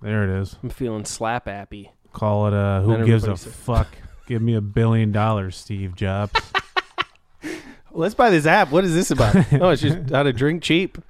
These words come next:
Speaker 1: It's
Speaker 2: around
Speaker 1: called
Speaker 2: here.
Speaker 1: Give me a billion dollars,
Speaker 2: <laughs>
Speaker 1: Steve Jobs.
Speaker 2: I don't, I, I really don't think it would take that much.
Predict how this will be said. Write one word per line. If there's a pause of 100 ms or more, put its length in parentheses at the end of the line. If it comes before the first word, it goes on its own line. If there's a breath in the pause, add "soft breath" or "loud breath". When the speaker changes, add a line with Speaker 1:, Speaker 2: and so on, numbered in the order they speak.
Speaker 1:
It's
Speaker 2:
around
Speaker 1:
called
Speaker 2:
here.
Speaker 1:
Give
me
a
billion
dollars,
Speaker 2:
<laughs>
Speaker 1:
Steve
Jobs. (500 soft breath)
Speaker 2:
I
don't,
I,
I
really
don't
think
it
would
take
that
much.